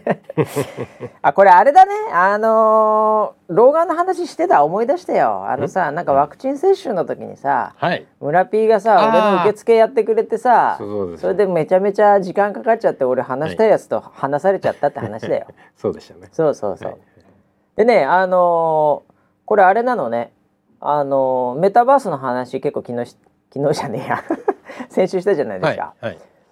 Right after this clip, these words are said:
Speaker 1: で、あれ、あのー、まあ、オキュラスっていう、
Speaker 2: はい、はい。
Speaker 1: ま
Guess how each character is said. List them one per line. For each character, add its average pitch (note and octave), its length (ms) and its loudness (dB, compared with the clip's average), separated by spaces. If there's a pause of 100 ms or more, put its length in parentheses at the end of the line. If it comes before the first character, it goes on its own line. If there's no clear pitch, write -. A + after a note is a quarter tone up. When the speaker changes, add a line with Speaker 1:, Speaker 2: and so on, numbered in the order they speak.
(220)
Speaker 1:
で、 F3 680 4 (320)
あ A3 120 4
れ、 C#4+ 100 4
あ C#4 140 4
の A#3+ 800 -2
ー、 - 20 -8
ま G#3+ 80 2
あ、 G#3+ 40 8
オ A#3 100 4
キ A#3 80 0
ュ A3 40 6
ラ G#3+ 80 2
ス G#3 140 -8 (260)
っ - 340 -20
て B2 100 0
い A2+ 160 -2
う、 A2 180 -2
Speaker 2:
は G#2 80 0
い、 F#2+ 60 -2
は F2+ 140 -6
い。 - 100 -20
Speaker 1:
ま B2 140 -6